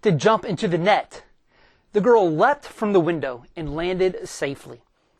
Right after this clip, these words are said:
Throughout the girl's life, she had trusted the sound of her father's voice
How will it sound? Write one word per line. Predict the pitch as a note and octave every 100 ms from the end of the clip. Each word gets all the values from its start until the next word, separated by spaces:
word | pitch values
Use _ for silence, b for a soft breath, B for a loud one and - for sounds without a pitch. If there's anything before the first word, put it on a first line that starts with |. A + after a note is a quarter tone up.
| _ -
Throughout | G#3+ G#3 G#3 -
the | E3
girl's | D#3+ E3 A#2+
life, | B2+ B2+ A#2 - b b
she | - B3+
had | A#3 -
trusted | - A#3 B3 - E3 C#3
the | D#3+
sound | - F#3 E3
of | C#3+
her | D#3
father's | - F3 D#3+ C#3+
voice | B2+ C#3+ D3+ -